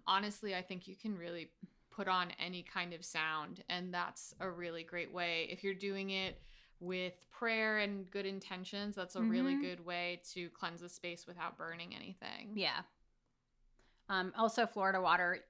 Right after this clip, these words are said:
Speaker 2: can be made into a spray very easily. Like, you can just add a little bit to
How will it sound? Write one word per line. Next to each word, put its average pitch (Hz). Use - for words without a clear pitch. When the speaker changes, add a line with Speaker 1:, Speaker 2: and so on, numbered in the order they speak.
Speaker 2:
can 226
be 190
made 170
into 170
a 156
spray 151
very 156
easily. 160
Like, 165
you 170
can 175
just 165
add 170
a 170
little 175
bit 175
to 202